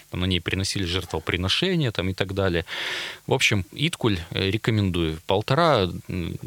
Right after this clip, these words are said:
час сорок пять от центра Екатеринбурга, не так уж и много, особенно если на два дня едете. Ну и завершаем наш круг, э, смотрим на запад.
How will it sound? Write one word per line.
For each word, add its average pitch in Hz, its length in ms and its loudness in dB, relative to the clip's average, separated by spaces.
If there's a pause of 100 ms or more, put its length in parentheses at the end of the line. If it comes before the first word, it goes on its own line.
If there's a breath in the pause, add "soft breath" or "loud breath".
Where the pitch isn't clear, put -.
(120)
час 123 240 4
сорок - 360 0
пять 135 220 2
от 98 120 -2
центра 101 300 0
Екатеринбурга, 107 640 -2
не 82 100 -2
так 107 180 0
уж - 140 -2
и 107 40 0
много, 87 300 2
особенно 78 300 -4
если 76 220 -8
на 92 100 2
два 92 200 2
дня 85 160 0
едете. 80 440 -4 (420 loud breath)
Ну 160 220 2
и 101 360 4
завершаем 101 640 2
наш 92 200 0
круг, 214 360 -4
э, 87 680 -2
смотрим 92 460 0
на 87 100 2
запад. 170 440 0